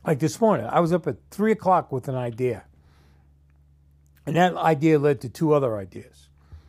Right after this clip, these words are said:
So I couldn't go back to sleep. So I got up, made coffee, and I came out. Because I had all of this energy in my head.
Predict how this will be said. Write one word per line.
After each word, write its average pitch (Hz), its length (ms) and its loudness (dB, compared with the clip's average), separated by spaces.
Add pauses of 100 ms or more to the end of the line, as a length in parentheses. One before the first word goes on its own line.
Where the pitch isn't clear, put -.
(200)
So - 140 0
I 170 40 4
couldn't 226 240 4
go 202 100 6
back 175 220 2
to 147 100 -8
sleep. 160 340 -6
So 123 140 -8
I - 20 -10
got 151 160 2
up, 175 180 -2
made 120 200 -10
coffee, 170 440 0 (380)
and 127 80 -8
I 113 60 -8
came 139 260 -4
out. 107 200 -6 (840)
Because 170 460 0 (840)
I 151 100 -4
had 160 220 0
all 175 380 0
of 165 120 -6
this 156 260 -6 (100)
energy 139 540 -6
in 127 80 -6
my 117 180 -8
head. 113 400 -8